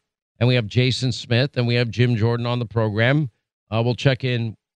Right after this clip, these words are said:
I think James Comer's on actually the next hour. I s-, I mentioned the, the final hour. He's on the next hour. Anyway, House Democrats now are trying desperately within the House, according to reports and Fox News dot com,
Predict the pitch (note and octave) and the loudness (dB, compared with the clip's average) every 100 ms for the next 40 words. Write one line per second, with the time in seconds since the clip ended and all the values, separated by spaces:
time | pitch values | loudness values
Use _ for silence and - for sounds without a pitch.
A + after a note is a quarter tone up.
0 | _ _ _ _ _ A2+ D#3+ F3 - C3 | _ _ _ _ _ -4 -2 0 2 2
1 | A#2 C#3 C3+ A2 A#2+ A#2 A#2 A2 G#2 A2+ | 2 0 2 2 2 0 -4 -4 0 0
2 | A#2+ G#2+ F#2 F#2+ - A2 A#2 G2 G2+ F#2+ | 0 -2 -2 -2 0 2 2 0 -2 -2
3 | - G#2+ - A#2 A2+ F2+ F#2 A#2 A2 A#2 | -2 -2 0 2 2 0 -4 -4 -2 -2
4 | A2 A2 A2+ G2 E2 F2 G#2+ _ _ _ | -2 -4 -4 -8 -10 -6 -6 _ _ _
5 | _ - D3+ C3 A#2+ _ C3 C#3+ - D3 | _ 2 4 4 2 _ -2 -2 0 -2
6 | F3+ - C#3 C3+ - C3 B2 B2+ B2+ A#2 | -2 0 2 2 0 -2 0 2 0 0
7 | C#3 C3+ B2+ A#2 A2 C#3+ D3 D#3 A#2+ A#2 | 0 2 2 0 2 2 0 -4 -2 0
8 | B2 C3 _ _ _ A#2 A2+ C3 B2 A2 | 0 -4 _ _ _ 0 2 2 2 -2
9 | F#2+ D#3+ C#3+ - - C3 B2 G#2+ A2+ G#2+ | 0 2 2 -2 -4 -2 0 0 2 0
10 | F#2 D#3+ D#3+ C#3+ - - A#2+ G#2+ B2+ B2+ | 0 0 2 0 -6 -6 -2 -2 0 -2
11 | A2 B2 A#2+ F2 C3+ D#3 A#2+ A2+ A#2+ C3 | -2 -2 -2 0 0 0 0 2 2 -2